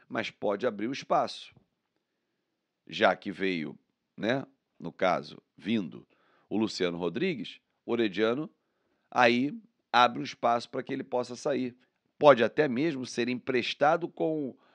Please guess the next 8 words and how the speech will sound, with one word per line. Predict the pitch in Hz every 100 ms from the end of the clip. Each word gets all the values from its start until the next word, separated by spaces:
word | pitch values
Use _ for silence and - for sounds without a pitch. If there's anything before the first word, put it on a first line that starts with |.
| _
a | 117
obrigatoriedade | 123 143 131 123 123 120 127
de | 117
compra | 120 131 107
ao | 101
fim | - 110
do |
empréstimo. | 98 101 110 113 - 90